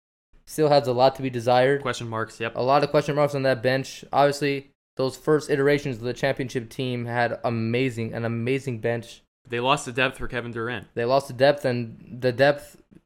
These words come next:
Speaker 1: is still not there. You got, you know, Jordan Poole, Damian Lee,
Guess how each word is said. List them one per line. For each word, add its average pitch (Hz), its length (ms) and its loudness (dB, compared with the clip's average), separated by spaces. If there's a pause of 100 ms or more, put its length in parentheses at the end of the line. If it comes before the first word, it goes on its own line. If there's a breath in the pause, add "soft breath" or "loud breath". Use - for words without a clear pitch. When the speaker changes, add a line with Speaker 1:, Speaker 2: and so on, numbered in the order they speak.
(260)
Speaker 1:
is 123 160 -6
still 135 160 0
not 123 220 0
there. 117 220 2
You 107 120 -8
got, 120 240 0
you 123 60 -4
know, 117 220 -4 (600)
Jordan 147 400 6
Poole, 135 640 -4 (400)
Damian 135 640 0
Lee, 123 260 -2